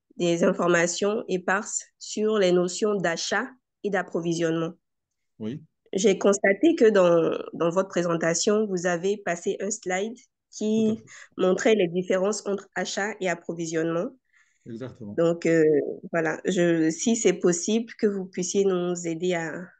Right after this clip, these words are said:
Speaker 1: à
Speaker 2: Bien sûr.
Speaker 1: revoir, euh, ce slide-là et comprendre mieux ces différences-là.
Speaker 2: Très bien.
Speaker 1: Ce
Speaker 2: Ah,
Speaker 1: serait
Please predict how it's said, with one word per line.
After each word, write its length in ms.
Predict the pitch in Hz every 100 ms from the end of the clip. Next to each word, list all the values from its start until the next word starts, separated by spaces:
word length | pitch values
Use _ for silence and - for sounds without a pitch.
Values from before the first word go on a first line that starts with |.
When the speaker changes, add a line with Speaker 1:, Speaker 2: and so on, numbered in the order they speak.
| _ _ -
Speaker 1:
à 200 | 165 160
Speaker 2:
Bien 100 | 165
sûr. 200 | 170 165
Speaker 1:
revoir, 380 | 180 185 190 175
euh, 200 | 170 - 185
ce 60 | 175 180
slide-là 420 | 180 175 160 165 - -
et 120 | 185
comprendre 460 | 185 190 220 226 202
mieux 200 | 180 196
ces 160 | 202 196
différences-là. 720 | 170 175 165 185 - 143 - _ - _ _ _ _ _ _ _
Speaker 2:
Très 80 | 165
bien. 200 | 147 110
Speaker 1:
Ce 280 | - - 196
Speaker 2:
Ah, 100 | 196
Speaker 1:
serait 300 | 156 180 185